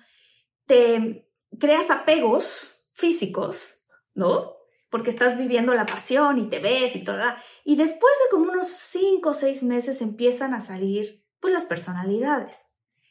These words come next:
Y entonces ya después de cinco o seis meses te empiezas a dar cuenta de que no eres compatible, pero la memoria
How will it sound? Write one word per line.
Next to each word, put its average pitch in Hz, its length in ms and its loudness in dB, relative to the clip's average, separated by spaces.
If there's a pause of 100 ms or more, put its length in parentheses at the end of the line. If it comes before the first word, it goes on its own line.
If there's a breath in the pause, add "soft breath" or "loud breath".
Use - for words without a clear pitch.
Y 277 100 -4
entonces 370 320 4
ya 381 120 4
después 370 240 0
de 330 60 2
cinco 320 220 0
o 311 40 -2
seis 302 180 2
meses 277 300 0
te 262 60 -4
empiezas 277 320 -2
a 247 60 0
dar 247 160 0
cuenta 226 440 -4 (260 soft breath)
de 208 100 -8
que 262 100 0
no 269 140 4
eres 381 180 2
compatible, 240 640 -2
pero 247 220 4
la 247 140 6
memoria 302 680 2